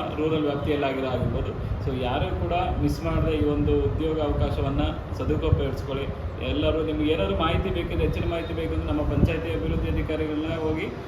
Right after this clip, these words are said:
ಸಂಪರ್ಕ ಮಾಡಿದ್ರು ಅವರು ಕೂಡ ನಿಮ್ಗೆ ಮಾಹಿತಿ ತಿಳಿಸ್ತಾರೆ. ಈ ಪಟ್ಟಣಕ್ಕೆ ಸಂಬಂಧಪಟ್ಟಂತೆ ನಮ್ಮ ಕಮಿಷನರ್ ಅವರು ಕೂಡ, ಆ,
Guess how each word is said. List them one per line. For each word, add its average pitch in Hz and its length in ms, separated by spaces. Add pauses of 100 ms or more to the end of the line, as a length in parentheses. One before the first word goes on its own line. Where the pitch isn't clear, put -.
(240)
ಸಂಪರ್ಕ 160 320
ಮಾಡಿದ್ರು 160 380
ಅವರು 151 140
ಕೂಡ 170 180
ನಿಮ್ಗೆ 156 220
ಮಾಹಿತಿ 147 300
ತಿಳಿಸ್ತಾರೆ. 147 380
ಈ 147 340
ಪಟ್ಟಣಕ್ಕೆ - 360
ಸಂಬಂಧಪಟ್ಟಂತೆ 156 680
ನಮ್ಮ 147 200
ಕಮಿಷನರ್ 151 440
ಅವರು 147 200
ಕೂಡ, 139 200
ಆ, - 600